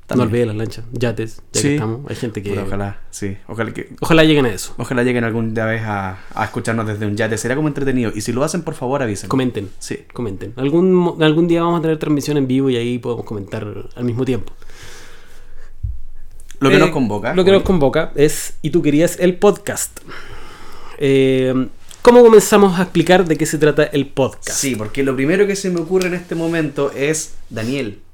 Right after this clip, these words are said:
Speaker 1: ¿qué es ¿Y tú qué harías?
Speaker 2: Uh. ¿Y tú querías? ¿Y tú querías? No es una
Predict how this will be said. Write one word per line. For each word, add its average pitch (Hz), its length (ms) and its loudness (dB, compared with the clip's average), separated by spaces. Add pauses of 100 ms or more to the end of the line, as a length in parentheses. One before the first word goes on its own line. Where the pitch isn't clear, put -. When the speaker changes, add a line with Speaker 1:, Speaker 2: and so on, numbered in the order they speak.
(540)
Speaker 1:
¿qué 269 260 -4
es - 260 -8 (100)
¿Y 120 120 -4
tú 120 220 -4
qué 110 80 -4
harías? 104 600 -6
Speaker 2:
Uh. 117 560 2 (1000)
¿Y 160 80 2
tú 240 120 6
querías? - 760 6 (440)
¿Y 143 60 -4
tú 214 80 4
querías? 233 340 8
No 208 180 10
es 226 280 8
una 185 1160 6